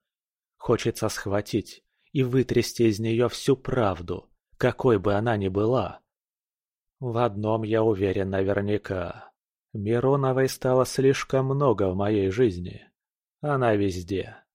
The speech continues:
На работе, на отдыхе, в моих мыслях, моих снах. Ей до предела наполнен каждый мой день.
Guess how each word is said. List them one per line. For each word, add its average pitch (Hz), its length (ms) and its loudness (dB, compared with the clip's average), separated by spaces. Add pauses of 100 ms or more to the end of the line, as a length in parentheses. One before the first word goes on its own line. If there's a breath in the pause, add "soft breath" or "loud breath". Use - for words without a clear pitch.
(460)
На 135 200 2
работе, 110 800 2
на 113 220 0
отдыхе, 98 760 0
в 110 120 -4
моих 120 360 0
мыслях, 110 600 -2 (220)
моих 123 360 0
снах. 101 600 -4 (760)
Ей 139 320 2
до 131 140 2
предела 135 600 2
наполнен 131 640 2
каждый 131 600 2
мой 127 240 4
день. 101 500 -4